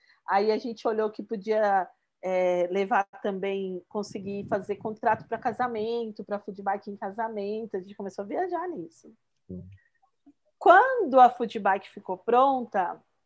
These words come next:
Speaker 1: daí a mulher lá da loja falou assim: "Ah, agora vocês já podem retirar. Vocês já compraram a carretinha?" A gente: "Que carretinha? A
Speaker 2: Hum.
Speaker 1: food bike não anda."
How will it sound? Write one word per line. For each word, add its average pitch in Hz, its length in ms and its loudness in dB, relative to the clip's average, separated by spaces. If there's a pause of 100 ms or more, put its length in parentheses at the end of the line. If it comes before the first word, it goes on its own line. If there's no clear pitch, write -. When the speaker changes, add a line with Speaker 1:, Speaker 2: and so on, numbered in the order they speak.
Speaker 1:
daí 233 600 4
a 214 720 4
mulher 202 340 -2
lá 202 160 2
da 202 120 -2
loja 208 220 2
falou 226 140 -4
assim: 247 260 -6
"Ah, 302 260 -2
agora 233 260 0
vocês - 160 -4
já 240 140 2
podem 233 280 -2
retirar. 254 760 2
Vocês 262 160 -6
já 294 120 2
compraram 240 480 2
a 202 40 0
carretinha?" 196 960 -6 (880)
A 220 80 -4
gente: 226 180 -8
"Que 269 120 -8
carretinha? 240 760 -8 (1080)
A 208 60 -4
Speaker 2:
Hum. - 60 -4
Speaker 1:
food - 180 -8
bike 311 340 2
não 240 280 4
anda." 247 500 0